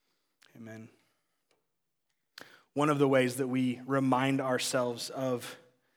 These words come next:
the goodness and faithfulness of God is through the Lord's Supper. Part of our journey that God wants for us is to commune with him.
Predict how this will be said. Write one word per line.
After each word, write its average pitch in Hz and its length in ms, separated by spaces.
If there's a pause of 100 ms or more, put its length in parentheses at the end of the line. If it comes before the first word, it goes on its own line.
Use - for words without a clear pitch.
(260)
the 127 140
goodness 127 580
and 120 140
faithfulness 123 580
of 113 100
God 113 320 (760)
is 131 160
through 135 220
the 123 100
Lord's 117 280
Supper. - 320 (1900)
Part 170 280
of 143 180 (240)
our 147 160
journey 156 400
that 139 160
God 135 220
wants 151 240
for 143 120
us 135 160
is 139 120
to - 120
commune 147 460
with 131 160
him. 117 320